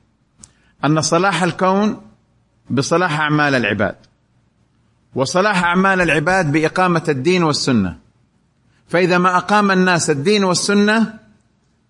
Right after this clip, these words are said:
أعطيت لهم خزائن الأرض، مثل ما قال الله سبحانه وتعالى: "ولو أن أهل القرى آمنوا واتقوا لفتحنا عليهم بركات من السماء والأرض".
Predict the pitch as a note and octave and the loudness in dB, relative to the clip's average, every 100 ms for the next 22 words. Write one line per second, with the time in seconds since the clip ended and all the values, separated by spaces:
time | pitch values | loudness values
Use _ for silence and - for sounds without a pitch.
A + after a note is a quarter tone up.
0 | - F#3+ G#3+ F#3+ F3+ F3+ F#3 G3 A3 A3 | -4 -2 0 0 0 0 0 2 0 -2
1 | - - _ _ _ _ - D3 D3+ D#3+ | -10 -20 _ _ _ _ -4 -2 0 0
2 | C3+ A2+ G2 - _ B2+ - _ - D#3+ | 0 -2 -6 -10 _ -20 -20 _ -4 -2
3 | E3+ E3+ D#3+ E3+ E3+ D#3 E3 D#3 C#3 C#3+ | 0 0 0 0 0 2 0 0 -4 -2
4 | D#3+ D3 C#3+ C#3 D3 D#3+ F3 F#3+ - - | 0 0 0 -2 0 0 0 -4 -12 -18
5 | - C3+ D#3+ E3 F3 E3 E3 E3 D#3 D3+ | -4 0 0 0 0 0 0 0 -2 -2
6 | E3 D#3+ D3 E3 E3+ D#3+ D3 C#3 C#3+ - | 0 0 0 0 0 2 2 2 0 -2
7 | E3+ F#3 G3 A3+ - _ - C#3 D#3+ F#3 | -4 -2 -2 -4 -10 _ -4 -2 -2 -2
8 | E3+ D#3+ C#3+ D3+ E3+ D#3 C#3 C#3+ C#3+ E3+ | -2 0 0 0 0 2 2 0 -2 -2
9 | E3 C#3+ C#3+ C#3+ - D#3 E3 F#3 - - | -2 0 0 -2 -2 0 0 0 -4 -10
10 | _ _ _ _ _ - F3 A2+ F#2 | _ _ _ _ _ -8 -4 -2 -4